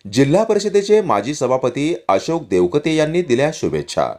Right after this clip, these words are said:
स्वर्गीय गणपतराव देशमुख हे एक भारतीय राजकारणी आणि डाव्या विचारसरणीचे नेते होते. महाराष्ट्र विधानसभेवर चौपन्न वर्षे ते सांगोला विधानसभा मतदारसंघातून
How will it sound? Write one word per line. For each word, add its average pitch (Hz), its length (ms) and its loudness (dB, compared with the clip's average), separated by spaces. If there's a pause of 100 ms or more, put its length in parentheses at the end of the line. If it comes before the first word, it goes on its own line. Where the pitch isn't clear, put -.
(460)
स्वर्गीय 98 360 0
गणपतराव 107 480 0
देशमुख 90 460 -4 (400)
हे 185 200 6
एक 202 100 -4
भारतीय 123 460 0
राजकारणी 160 500 0
आणि 156 320 -4
डाव्या 117 340 0
विचारसरणीचे 139 720 -4
नेते 87 300 -2
होते. 78 480 -4 (200)
महाराष्ट्र 113 540 -2
विधानसभेवर 98 680 -2 (400)
चौपन्न 175 400 2
वर्षे 190 280 -2
ते 190 200 0
सांगोला 160 480 0
विधानसभा 135 540 0
मतदारसंघातून 120 880 -2